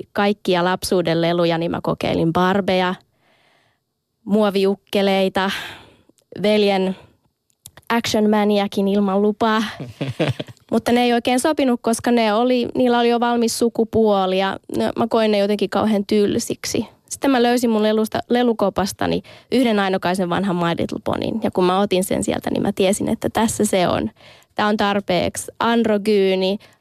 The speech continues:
tarpeeksi selkeä, hyvä materiaali. Tähän kaikki pystyy samaistumaan. Että ne mahdollisuudet on aivan loputtomat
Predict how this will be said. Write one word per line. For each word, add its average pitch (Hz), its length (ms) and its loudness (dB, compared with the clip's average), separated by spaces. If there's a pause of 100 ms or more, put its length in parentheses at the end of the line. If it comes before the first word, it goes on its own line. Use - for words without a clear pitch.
(240)
tarpeeksi - 960 -4
selkeä, 202 840 0
hyvä 196 240 0
materiaali. 185 1080 0 (180)
Tähän 208 280 -2
kaikki 208 580 -2
pystyy - 500 0
samaistumaan. 214 1120 -2 (160)
Että - 180 -12
ne 185 120 -2
mahdollisuudet 190 720 0
on 170 80 0
aivan 160 260 0
loputtomat 190 560 -2